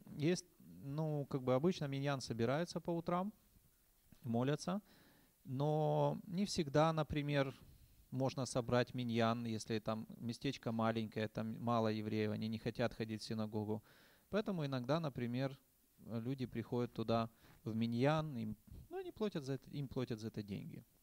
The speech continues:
чтобы они приходили для общего числа. Они постоят рядышком, там, помолятся со всеми. Ну, миньян соблюден, форма соблюдена,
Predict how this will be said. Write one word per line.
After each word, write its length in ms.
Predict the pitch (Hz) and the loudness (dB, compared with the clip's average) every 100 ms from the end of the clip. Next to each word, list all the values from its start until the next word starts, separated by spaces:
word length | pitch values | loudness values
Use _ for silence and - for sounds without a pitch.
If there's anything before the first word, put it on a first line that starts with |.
| _ | _
чтобы 180 | - - | -18 -10
они 120 | 123 | -8
приходили 520 | 120 127 147 170 208 131 | -6 -6 -4 -4 -2 -2
для 140 | 113 | 2
общего 400 | 110 107 113 113 | 0 0 -2 -4
числа. 440 | - 117 113 110 135 | -4 -6 -4 -4 -4
Они 120 | 208 | -8
постоят 600 | 202 165 - 170 196 - | -6 -6 -2 -2 -2 -2
рядышком, 500 | 151 139 113 - 113 | -2 -2 -4 -6 -8
там, 160 | 120 110 | -8 -6
помолятся 520 | 117 143 156 139 123 | -4 -2 -4 -4 -6
со 140 | - | -6
всеми. 360 | 120 - 113 117 | -6 -6 -6 -6
Ну, 240 | 139 240 - - - - | -6 -8 -8 -20 -20 -8
миньян 400 | 135 143 202 214 | -6 -2 -2 -2
соблюден, 580 | - 131 120 110 104 113 _ _ - | -4 -2 0 0 -2 -6 _ _ -2
форма 280 | 165 139 | 0 0
соблюдена, 580 | 120 135 135 147 185 285 | -4 -6 -4 -2 -2 -2